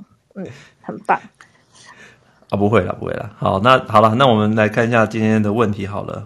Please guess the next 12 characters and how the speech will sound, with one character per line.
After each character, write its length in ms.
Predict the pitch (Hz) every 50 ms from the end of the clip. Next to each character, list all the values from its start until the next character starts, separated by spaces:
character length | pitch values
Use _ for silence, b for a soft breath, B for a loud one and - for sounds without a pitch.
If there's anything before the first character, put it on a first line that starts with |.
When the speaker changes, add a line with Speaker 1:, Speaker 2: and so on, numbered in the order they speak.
| 110
Speaker 2:
我 60 | 110 104
看 180 | - - -
一 60 | -
下 320 | - - - - - - - _ _ _ _ _ _ _ _ _ _ _ _ _ _ _ _ _ _ _ _ _ _ _ -
Scott 500 | - - - 175 139 107 101 - 98 95
的 100 | - 98
问 160 | 98 110 98
题 100 | 92 92
嘛， 240 | - - 87 98 98 _ _ _ _ _ _ -
对 100 | 98 95
不 60 | 95
对？ 180 | 90 85 -